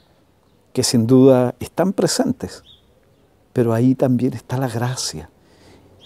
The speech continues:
en el esfuerzo permanente por vencernos a nosotros mismos con la luz que Jesucristo ha puesto en nuestras vidas y desarrollar nuestra vocación con un rostro limpio, erguido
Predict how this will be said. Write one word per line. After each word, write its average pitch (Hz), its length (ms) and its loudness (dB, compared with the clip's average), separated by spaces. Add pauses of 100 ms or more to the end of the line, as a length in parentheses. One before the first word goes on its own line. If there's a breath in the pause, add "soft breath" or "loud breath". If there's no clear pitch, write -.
(160)
en 135 160 2
el 139 80 6
esfuerzo 160 560 4
permanente 135 560 2
por 131 220 0
vencernos 151 840 2
a 143 60 4
nosotros 135 440 2
mismos 147 360 4
con 123 180 4
la 117 80 4
luz 127 300 2 (340 loud breath)
que - 140 -2
Jesucristo 147 720 0
ha 147 40 2
puesto 190 360 0
en 170 80 2
nuestras 160 420 -2
vidas 113 640 0 (680 soft breath)
y 135 60 4
desarrollar 135 840 2
nuestra 165 380 0
vocación 135 760 2 (500 soft breath)
con 127 180 2
un 117 100 4
rostro 110 380 0
limpio, 160 580 0 (340)
erguido 147 680 -2